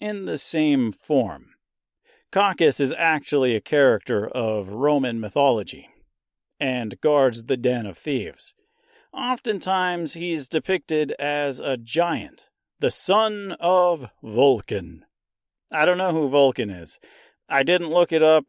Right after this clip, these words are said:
If you want to look it up, that's cool. If you want to school me on who he was and why he's important,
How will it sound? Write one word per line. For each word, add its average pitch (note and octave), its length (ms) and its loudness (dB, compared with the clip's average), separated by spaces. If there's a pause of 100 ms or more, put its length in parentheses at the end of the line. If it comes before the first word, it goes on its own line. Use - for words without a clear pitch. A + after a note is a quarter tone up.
If C3+ 200 -8
you A3+ 140 -8
want A#3 220 -2
to A3 60 -4
look G#3+ 200 -2
it G#3 60 -2
up, G#3+ 180 0
that's F#3 260 -2
cool. G3 380 -8
If C#3+ 180 -6
you F#3 140 -12
want F#3 380 -10
to E3+ 60 -20
school F#3+ 360 -2
me F3+ 240 -4
on D#3 260 0
who E3+ 440 -2
he D#3+ 80 -6
was D#3 480 2
and C#3 180 -6
why D3+ 200 -2
he's D3+ 220 -6
important, D3 540 0